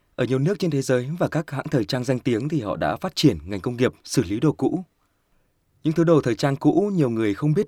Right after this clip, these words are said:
vứt đi đâu, nên lại đang mang về cho các tiểu vương quốc Ả Rập Thống Nhất khoảng sáu mươi triệu đô la Mỹ mỗi năm. Quần áo cũ thì, à, sẽ được thu gom,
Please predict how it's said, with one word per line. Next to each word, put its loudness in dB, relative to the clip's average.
vứt -2
đi 2
đâu, 4
nên 0
lại 4
đang 2
mang 2
về 2
cho -4
các -6
tiểu 4
vương -4
quốc -2
Ả 0
Rập -4
Thống -6
Nhất 0
khoảng -4
sáu -4
mươi -2
triệu -2
đô -4
la -2
Mỹ -2
mỗi 0
năm. 4
Quần 2
áo 2
cũ 4
thì, 2
à, 0
sẽ -6
được 0
thu 6
gom, 4